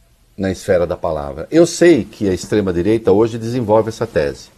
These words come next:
Bom, se tudo pode na esfera da palavra, daqui a pouco haverá pessoas pregando de novo o extermínio de judeus,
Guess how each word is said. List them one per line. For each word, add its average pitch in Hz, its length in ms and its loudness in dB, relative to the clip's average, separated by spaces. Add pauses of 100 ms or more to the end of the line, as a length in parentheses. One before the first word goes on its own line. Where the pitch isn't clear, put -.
(1040)
Bom, 139 160 4
se - 160 -6
tudo 220 280 0
pode 120 400 8
na 98 100 -2
esfera 98 300 2
da 98 80 4
palavra, 143 380 2
daqui - 180 0
a - 20 -2
pouco - 220 -6 (360)
haverá 277 300 -2
pessoas 185 380 0
pregando 135 840 2
de 107 80 0
novo 113 300 2
o 110 40 2
extermínio 101 520 2
de 98 120 -4
judeus, 127 720 2